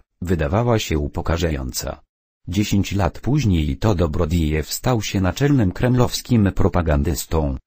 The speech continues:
ale w tysiąc dziewięćset dziewięćdziesiątym drugim roku wykorzystywanie telewizji jako narzędzia propagandy budziło w nim głęboki niesmak.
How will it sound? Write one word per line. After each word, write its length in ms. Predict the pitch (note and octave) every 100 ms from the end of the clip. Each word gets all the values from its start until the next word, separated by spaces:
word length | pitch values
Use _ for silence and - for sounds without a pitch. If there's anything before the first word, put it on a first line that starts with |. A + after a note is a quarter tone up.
| _
ale 180 | G2 F2+
w 80 | -
tysiąc 420 | C#3 - B2+ F#2+
dziewięćset 720 | D#2+ G2+ A2 G#2 - F#2 F2+
dziewięćdziesiątym 880 | F2 F2 D#2+ E2 F#2+ D#2 C#2 F2 D#2+
drugim 400 | F2+ D#2 E2 D#2
roku 340 | G#2+ - B2+
wykorzystywanie 840 | A2 A2+ F#2 F2+ G#2+ A2 A#2+ E2+ D#2+
telewizji 640 | F2 E2 D#2+ D2 E2 F2
jako 320 | G#2 A#2 A#2
narzędzia 560 | G2 F2 A2+ C3+ E2+ D2+
propagandy 720 | - E2+ D#2 E2+ F#2+ D#2 C#2+
budziło 520 | C#2 F#2+ A2+ D#3+ C#3+
w 140 | A2 G#2+
nim 240 | A#2 F2+ F2
głęboki 600 | E2 D2 D2+ C3+ E2+ E2
niesmak. 720 | F2+ B1+ - D2 C2+ -